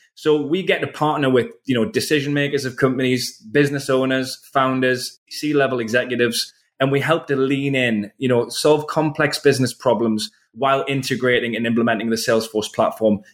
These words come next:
which in itself is, as you know, just ridiculously scalable. It's got so many capabilities. You're never gonna outgrow the platform. And that's why we've been hyper-focused on Salesforce in particular.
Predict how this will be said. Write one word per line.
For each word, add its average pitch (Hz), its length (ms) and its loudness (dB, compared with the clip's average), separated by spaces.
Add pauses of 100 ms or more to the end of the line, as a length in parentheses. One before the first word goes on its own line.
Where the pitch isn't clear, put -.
which 175 300 2
in 165 80 2
itself 151 460 0
is, 131 380 -4
as 131 180 0
you 131 100 0
know, 135 420 0 (180)
just - 320 0 (140)
ridiculously 143 840 0
scalable. 127 720 -2 (220)
It's 123 180 0
got 143 220 2
so 160 220 0
many 143 160 0
capabilities. 127 1080 -2
You're 143 140 0
never 151 220 0
gonna 151 160 0
outgrow 131 560 -2
the 131 100 -4
platform. 127 680 -2 (160)
And 131 120 2
that's 147 180 -2
why 135 220 0
we've 139 320 0
been 127 140 -4
hyper-focused 123 840 0
on 117 160 0
Salesforce 113 720 0
in 110 120 0
particular. 98 580 -2